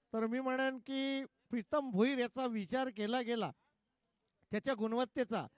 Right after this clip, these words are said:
तर इथून सहा चेंडूंवर किमान वीस धावा काढण्याची क्षमता त्याच्यामध्ये निश्चितच आहे.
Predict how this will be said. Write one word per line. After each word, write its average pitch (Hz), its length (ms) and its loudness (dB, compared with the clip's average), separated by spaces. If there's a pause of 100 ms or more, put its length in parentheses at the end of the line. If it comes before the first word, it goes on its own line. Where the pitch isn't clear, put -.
(300)
तर 247 120 2
इथून 277 400 0
सहा 233 280 0
चेंडूंवर 269 580 -2
किमान 262 340 -2
वीस 240 420 -2
धावा 254 280 2
काढण्याची 247 480 -4
क्षमता 208 480 -2 (380)
त्याच्यामध्ये 247 460 0
निश्चितच 247 520 -4
आहे. 240 300 4